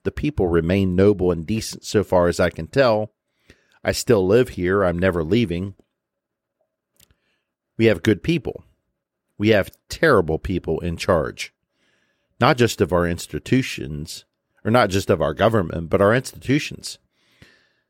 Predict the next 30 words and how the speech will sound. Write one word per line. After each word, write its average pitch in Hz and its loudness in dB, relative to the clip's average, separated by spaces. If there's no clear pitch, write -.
that 95 0
I 98 4
grew 98 4
up 147 0
in, - -10
the 101 -2
Episcopal 98 -4
Church, - -4
my 95 -2
high 107 0
school. - -8
You 113 -2
know, 117 4
I 101 4
could 101 -2
go 92 4
on 101 2
and 85 -2
on, 95 2
but - -10
they're 95 -2
all 107 4
run 95 2
by 80 -2
weak 92 -4
people. - -8
Leadership 110 0
is - -14
failing 107 0
us." - -18